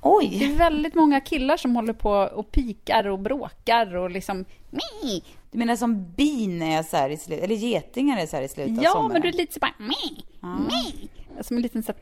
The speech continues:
Speaker 2: tass som åker ut. Du vet, en, man går förbi och en katt som har gömt sig och så bara, meh,
Speaker 1: Ja.
Speaker 2: kommer tassen och slår till.
Speaker 1: Vem sitter den här lilla tassen på, tänker du, om vi pratar om en
Speaker 2: Det finns så
Speaker 1: fysisk
Speaker 2: många.
Speaker 1: person?
Speaker 2: Alltså, jag skrev upp en liten lista på folk som jag har, ja, men dels hade vi det här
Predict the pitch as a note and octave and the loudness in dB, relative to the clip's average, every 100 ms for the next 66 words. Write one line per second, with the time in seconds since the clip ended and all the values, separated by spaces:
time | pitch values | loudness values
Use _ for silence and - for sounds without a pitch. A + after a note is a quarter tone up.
0 | - - - - A3 F#3+ G3 E3 D#3+ A3 | -10 -10 -10 -2 2 2 2 0 0 -2
1 | A3+ A#3+ A3+ A3+ A3+ A#3 B3 A#3 F#3 F#3 | 0 -2 0 2 0 0 0 2 2 2
2 | G3 - B3 - - G3 F#3 A#3 A3+ - | 0 0 -2 -2 -6 -2 2 4 2 0
3 | - F3 E3+ - D4 A#4+ F#4+ - - - | -4 -2 -2 -2 4 6 6 -2 -8 -14
4 | - F3+ G3+ G#3+ F#3+ - A3+ - F3+ F3 | -8 -2 -2 0 -2 0 -2 0 -4 -2
5 | F3 - G#3 G3+ B3+ F#3+ - - - - | -4 -4 -2 0 0 -2 -4 -10 -12 -12
6 | - - C4+ E4 C#4 F#3+ F#3+ A3 G#3+ G#3 | -14 -14 -14 -14 -12 -6 2 4 2 -2
7 | - - G#3+ - F#3+ G3 F3+ F3 F3+ F3 | -6 -8 -10 -6 -4 -2 -4 -6 -6 -8
8 | F3 B3 F#3+ E3 E3 D#3 - D#3+ E3 - | -8 -8 -6 -6 -8 -10 -10 -10 -10 -12
9 | - E3 E3 D#3+ D3+ C4+ F#4+ F#4+ D4 D#4 | -12 -10 -8 -8 -4 -2 2 2 4 6
10 | D#4 D#4 G#3 B3 C4 C#4 C#4 D#4 D#4 E4 | 8 6 4 2 4 4 4 -2 0 2
11 | D4+ C#4+ C#4+ B3 B3 C4 - C4+ G#3 G3 | 4 4 2 -2 -4 -6 -4 -2 -2 0
12 | F#3 E3+ F#3+ F3 E3+ D#3+ - - - - | -2 -2 -2 2 2 0 -6 -20 -20 -4
13 | A#3 A#3 D4+ D4 A#3+ F#3 E3+ E3 | 0 4 4 4 2 4 4 4